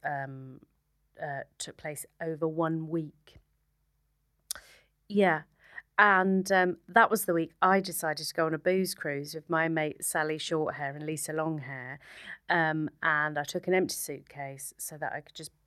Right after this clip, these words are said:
bring back beer and cheese. And then the drama school tutor, uh, head was ringing my mum every day going, "Where is she? She needs to be here." And my mum was like, "She's ill.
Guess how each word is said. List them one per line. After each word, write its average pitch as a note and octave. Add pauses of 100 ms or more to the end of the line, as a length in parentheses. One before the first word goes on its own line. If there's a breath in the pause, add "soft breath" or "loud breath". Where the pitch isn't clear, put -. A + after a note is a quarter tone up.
(120)
bring F3+
back -
beer F#3
and F#3
cheese. G3 (680 loud breath)
And G#3
then G3+
the G#3
drama B3
school G3+
tutor, F#3+
uh, F#3
head D#3+
was F3+
ringing F#3
my F3
mum F3+
every D#3
day D3+
going, D3+ (280)
"Where G3
is G3+
she? D#3+
She E3+
needs F3
to -
be F3
here." C#3+ (680 soft breath)
And F3+
my F3
mum F3
was E3+
like, D#3
"She's A3+
ill. G3